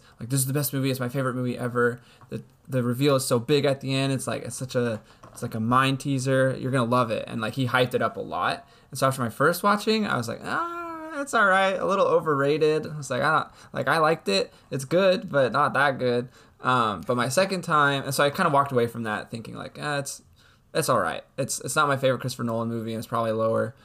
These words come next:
but it's, it's whatever." Uh, but after this second,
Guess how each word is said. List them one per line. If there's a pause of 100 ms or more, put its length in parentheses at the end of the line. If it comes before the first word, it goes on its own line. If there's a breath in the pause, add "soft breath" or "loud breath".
(260 soft breath)
but
it's, (100)
it's
whatever." (380 soft breath)
Uh,
but
after
this
second,